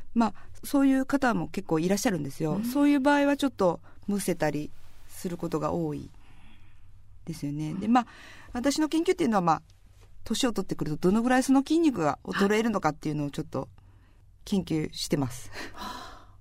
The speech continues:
Speaker 2: ごっくん機能っていうのは、とっても大切な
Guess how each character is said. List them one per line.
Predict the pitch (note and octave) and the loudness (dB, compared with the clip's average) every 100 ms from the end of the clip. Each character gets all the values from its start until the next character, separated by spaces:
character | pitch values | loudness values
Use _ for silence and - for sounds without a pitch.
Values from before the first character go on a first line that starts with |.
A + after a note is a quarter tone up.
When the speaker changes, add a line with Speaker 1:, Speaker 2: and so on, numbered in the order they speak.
| - - - - | -20 -20 -20 -4
Speaker 2:
ご | B3+ | -4
っ | G3+ - | -4 -8
く | - | -2
ん | G#4 G4+ | -2 -2
機 | A4 | 0
能 | A4+ D#4 | 2 2
っ | |
て | B3 G3+ | 0 -6
い | |
う | F3 | -4
の | F#3+ | -2
は、 | A3+ D3 - - - - - - - | -2 -2 -8 -20 -20 -20 -20 -20 -18
と | - | -16
っ | - - | -12 -4
て | A4 | 0
も | |
大 | G#4+ F#4+ | 2 2
切 | E4+ D4+ | 0 2
な | D4+ C4+ A#3+ | 4 4 0